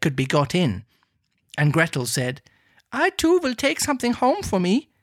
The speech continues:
and filled her pinafore full. "But now we must be off," said Hansel, "that we may get out of the witch's forest."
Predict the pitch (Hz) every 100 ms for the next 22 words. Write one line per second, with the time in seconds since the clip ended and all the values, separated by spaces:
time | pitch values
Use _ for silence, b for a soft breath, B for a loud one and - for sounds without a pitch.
0 | _ _ _ - 147 - 160 139 135 139
1 | 127 - 185 135 113 110 117 - 151 90
2 | - _ _ _ _ _ _ _ _ B
3 | B 190 196 214 285 254 226 240 - 190
4 | 269 254 - - _ _ _ - - 127
5 | 131 113 - - - _ - 170 165 214
6 | 233 165 190 175 220 214 196 170 175 220
7 | 185 - 196 233 190 - -